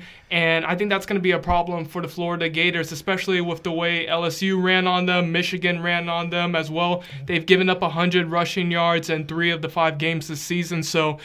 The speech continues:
I think it's gonna be key for the Gators to, one, be able to convert, um, third downs, uh, two, be able to stop the rush offense of Texas A and M, and then for them to be able to establish a running game, uh, because they're gonna be missing Tyree Cleveland, and,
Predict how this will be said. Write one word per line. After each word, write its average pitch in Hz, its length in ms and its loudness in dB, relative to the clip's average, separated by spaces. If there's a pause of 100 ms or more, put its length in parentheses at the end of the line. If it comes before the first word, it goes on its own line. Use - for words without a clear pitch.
(180)
I 170 100 2
think 208 160 2
it's 202 140 2
gonna 196 120 4
be 185 280 2
key 202 260 -2
for 190 140 -4
the 170 80 -2
Gators 175 460 2
to, 165 340 0 (260)
one, 190 240 4
be 196 160 4
able 185 380 2
to - 60 -12
convert, 175 600 0
um, 160 320 4
third 165 300 -2
downs, 156 440 0 (260)
uh, 156 260 -4
two, 214 260 -2
be 185 240 4
able 180 280 6
to 175 140 -8
stop 170 420 2
the 165 140 2
rush 165 360 2
offense 165 440 0
of 156 140 -4
Texas 165 400 -6
A 160 140 2
and 160 160 -2
M, 165 240 2 (200)
and 180 120 0
then 190 100 2
for 190 140 -2
them 196 180 2
to 190 140 -4
be 185 140 8
able 185 200 2
to 175 140 -2
establish 170 480 0
a 165 60 0 (100)
running 175 160 0
game, 160 380 -2 (120)
uh, 160 360 0 (200)
because 175 360 -4
they're 175 80 0
gonna 180 120 2
be 170 120 0
missing 170 360 -2
Tyree 165 380 -2
Cleveland, 170 580 -4
and, 151 200 -4